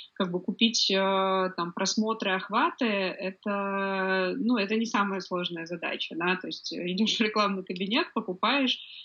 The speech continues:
э, и дальше там, ну, как бы с-, сравниваешь ставки, собственно, между двумя социальными сетями и можешь ответить на вопрос, там, типа, э, что, что стало лучше, да, то есть, э, ну, как бы стало ли дешевле, стало ли, или стало дороже, да.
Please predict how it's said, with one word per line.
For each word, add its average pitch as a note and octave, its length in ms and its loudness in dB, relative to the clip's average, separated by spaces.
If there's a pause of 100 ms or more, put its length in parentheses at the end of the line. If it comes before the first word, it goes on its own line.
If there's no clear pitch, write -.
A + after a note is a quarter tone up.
(140)
э, F3+ 360 0
и F3+ 80 0
дальше G3 400 0
там, E3+ 240 -4
ну, F#3+ 160 -2
как - 180 -16
бы F3 380 -2
с-, - 240 -6
сравниваешь G3 640 2
ставки, G3 840 0
собственно, F3+ 540 -6
между F3+ 380 -2
двумя F#3 180 0
социальными F#3+ 460 -2
сетями B3 400 2
и - 20 0
можешь F#3 260 -4
ответить F#3 320 -6
на F3 80 -4
вопрос, F#3+ 360 -2
там, F3+ 200 -4
типа, - 420 -8 (460)
э, F3+ 280 0
что, G3+ 260 2
что A#3 220 4
стало G#3+ 360 2
лучше, F#3+ 400 0
да, G#3 200 0
то - 80 -4
есть, - 280 -6
э, F#3 100 -2
ну, F#3+ 440 0 (180)
как F3 140 -8
бы F#3 60 -2
стало G3+ 360 2
ли F3+ 120 -2
дешевле, A#3+ 520 2
стало E3+ 440 -6
ли, D#3+ 460 -4
или F3+ 200 2
стало E3+ 340 0
дороже, G#3 460 2
да. F#3+ 220 2